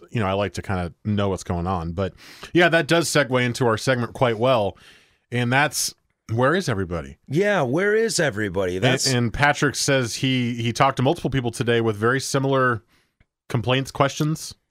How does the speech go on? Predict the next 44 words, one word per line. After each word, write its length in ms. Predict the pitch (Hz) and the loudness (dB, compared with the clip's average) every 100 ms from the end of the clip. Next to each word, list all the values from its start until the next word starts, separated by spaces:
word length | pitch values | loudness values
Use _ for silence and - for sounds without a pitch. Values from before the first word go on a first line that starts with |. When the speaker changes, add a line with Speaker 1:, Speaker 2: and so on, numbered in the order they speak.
| _ - | _ -4
Speaker 2:
Yeah, 140 | 208 | 2
Speaker 1:
about 240 | 277 262 | 4 4
that? 240 | 170 - - | 2 0 -2
Speaker 2:
yeah. 260 | 160 247 160 | 0 0 2
I 100 | 170 | 0
talked, 300 | 170 185 - | 0 -2 -2
I 120 | 160 165 | -2 0
talked 280 | 180 165 - | -2 -2 0
to, 260 | 165 160 | 0 2
uh, 380 | 151 143 - 147 135 | 2 0 -2 -2 -2
a, 40 | |
a 40 | |
sales 400 | 135 - 170 165 | -2 0 0 0
manager 460 | 147 143 135 117 135 | 0 -2 -2 -2 -4
for 180 | - 123 | -2 -4
a 60 | 107 | -2
brewery, 500 | 117 117 113 113 127 | -2 0 0 -2 -4
uh, 260 | 107 110 107 | -4 -2 -2
who 120 | 101 | -4
does 240 | 113 120 113 | -2 -2 -2
stuff 480 | - 113 104 - - | -2 -2 -4 -10 -6
in 360 | 117 110 104 | -4 -2 -2
Washington 680 | 101 117 135 120 104 90 92 | -2 -2 -2 -2 -4 -6 -6
to 100 | 92 | -4
give 220 | 110 113 - | -4 -4 -4
kind 200 | 120 110 | -4 -2
of 80 | |
the 100 | 92 | -4
flip 340 | - - 131 - | -6 -4 -4 -2
side, 280 | - 110 101 | -2 -2 -4
the 80 | |
two 200 | 104 - | -4 -4
different 320 | 131 120 107 95 | -4 -4 -6 -4
sides. 500 | 143 160 117 92 - - - - - | -2 -2 -4 -6 -10 -14 -20 -20 -8
And 140 | 139 143 | -4 -2
he 100 | 190 | 0
was 180 | 226 170 | -2 -2
kinda 260 | 180 160 | 0 0
just 240 | 127 131 - | -2 -4 -2
telling 260 | 143 147 | -2 0
me, 80 | 143 | 0
he 60 | 135 | -2
was 160 | 123 | -2
like, 240 | 127 110 | -2 -4